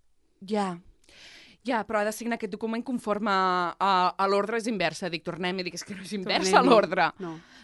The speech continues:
Speaker 1: Dic, «La llei no diu que es pot posar tant el pare com el de la mare, sense haver de donar explicacions.» Ja, però... i ella,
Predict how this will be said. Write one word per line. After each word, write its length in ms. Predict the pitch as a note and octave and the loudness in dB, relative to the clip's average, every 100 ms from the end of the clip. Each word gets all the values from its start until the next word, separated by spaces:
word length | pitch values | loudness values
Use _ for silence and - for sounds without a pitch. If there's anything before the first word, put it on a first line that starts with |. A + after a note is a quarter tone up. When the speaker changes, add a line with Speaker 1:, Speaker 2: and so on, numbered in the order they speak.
| F3+ | -8
Speaker 1:
Dic, 140 | G3+ G3+ | -2 0
«La 60 | |
llei 140 | G3 G#3 | 0 -2
no 80 | C4 | -6
diu 80 | C#4 | -8
que 120 | C4 | -10
es 60 | - | -12
pot 80 | C#4+ | -12
posar 300 | B3+ B3+ B3 | -8 -6 -4
tant 160 | A#3 A3+ | -4 -4
el 80 | |
pare 220 | G#3+ A3 G#3+ | -2 -4 -4
com 80 | A3 | -6
el 80 | G#3 | -4
de 80 | G#3 | -4
la 80 | G3+ | -4
mare, 300 | G#3 D3+ D#3 D3+ | -6 -6 -6 -6
sense 220 | E3+ F3+ | -8 -8
haver 100 | F3 F#3+ | -8 -8
de 20 | |
donar 160 | F#3 | -10
explicacions.» 880 | F#3 G#3 F#3+ G#3+ - E3 D#3 D3+ - _ - - - - | -10 -8 -6 -6 -4 -4 -4 -8 -12 _ -20 -20 -18 -8
Ja, 140 | F3 D3 | -6 -6
però... 220 | F3+ D#3 - E3+ - | -4 -4 -6 -14 -10
i 140 | A3 A3 | 0 2
ella, 220 | A#3 | 2